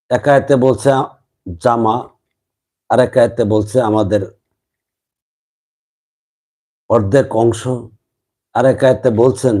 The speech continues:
যে আমরা একে অন্যের মধ্যে শান্তি পাওয়ার বস্তু, যেটা ইসলাম বলে মুখে ফেনা তুলতেছেন, কোনোদিন ইসলাম দেখেননি।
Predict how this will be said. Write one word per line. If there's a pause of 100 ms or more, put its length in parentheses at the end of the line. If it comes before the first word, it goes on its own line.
(1000)
যে
আমরা
একে
অন্যের
মধ্যে
শান্তি
পাওয়ার (1080)
বস্তু, (1300)
যেটা (460)
ইসলাম
বলে (600)
মুখে
ফেনা
তুলতেছেন, (220)
কোনোদিন
ইসলাম
দেখেননি।